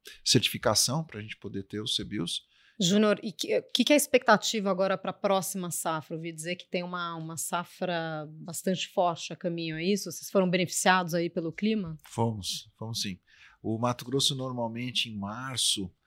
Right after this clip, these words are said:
Speaker 1: são chuvas esparsas. Tem chuva, mas é uma chuva esparsa. Como a chuva continuou durante o mês todo, a gente tá prevendo aí realmente uma excelente produtividade no milho pro caso do Mato Grosso.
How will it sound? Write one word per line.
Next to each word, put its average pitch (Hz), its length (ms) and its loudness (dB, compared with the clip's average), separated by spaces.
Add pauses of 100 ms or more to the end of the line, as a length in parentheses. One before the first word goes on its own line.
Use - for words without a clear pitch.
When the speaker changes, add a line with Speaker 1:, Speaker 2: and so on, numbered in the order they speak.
(300)
Speaker 1:
são 107 280 0
chuvas 123 460 0
esparsas. - 1000 2
Tem 92 140 -6
chuva, 123 340 -2
mas 117 400 0
é 101 60 -14
uma 104 160 -6
chuva 107 220 -8
esparsa. - 520 -2 (420)
Como 156 160 4
a 170 80 8
chuva 165 280 2
continuou 143 500 0
durante 127 420 2
o 117 60 -10
mês 113 300 2
todo, 120 520 -2 (720)
a 107 300 -2
gente 120 320 2
tá 135 120 6
prevendo 123 600 4
aí 120 160 -2
realmente 127 560 0
uma 131 220 -4
excelente 131 640 4
produtividade 131 840 -4
no 131 140 -6
milho 123 480 -4 (560)
pro 117 140 0
caso 117 340 2
do 123 80 0
Mato 120 260 0
Grosso. 110 460 -4